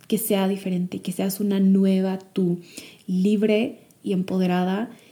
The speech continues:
conectada contigo, conectada con tu sabiduría interior y que confías en ti, que confías en tus habilidades y capacidades para elegir qué comer, para que el tema comida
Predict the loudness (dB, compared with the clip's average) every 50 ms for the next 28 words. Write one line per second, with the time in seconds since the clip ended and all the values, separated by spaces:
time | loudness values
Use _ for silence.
0 | -20 -20 -20 -20 _ _ _ 0 2 4 4 2 0 -2 -2 0 0 2 2 2
1 | 0 0 -2 -2 0 0 2 2 0 0 0 0 0 2 2 2 2 2 0 0
2 | -2 -2 -2 -2 -2 -2 -2 -2 0 0 -2 -2 -2 -4 -2 -4 -4 -4 -2 -2
3 | 0 0 0 0 0 0 0 0 -2 -2 -2 -2 0 0 2 2 2 2 0 0
4 | -4 -8 -20 _ _ _ _ _ -6 -6 -4 -4 -4 -6 -4 0 2 2 2 2
5 | 2 0 0 0 0 -2 -8 -8 -8 -8 -8 -10 -12 -14 -14 -16 -20 -12 -4 -2
6 | 0 0 0 2 2 2 2 2 2 -2 -4 -8 -8 -6 -4 -2 0 0 2 2
7 | 2 2 0 -2 -4 -6 -8 -8 -8 -6 -6 -4 -2 0 0 0 0 -2 -4 -6
8 | -6 -6 -6 -6 -6 -6 -8 -8 -8 -10 -8 -2 0 0 0 0 -2 -6 -12 -18
9 | -20 -20 -20 -16 -8 -4 -2 -2 0 0 0 0 0 2 2 2 4 4 2 0
10 | 0 2 4 4 4 2 0 -2 -4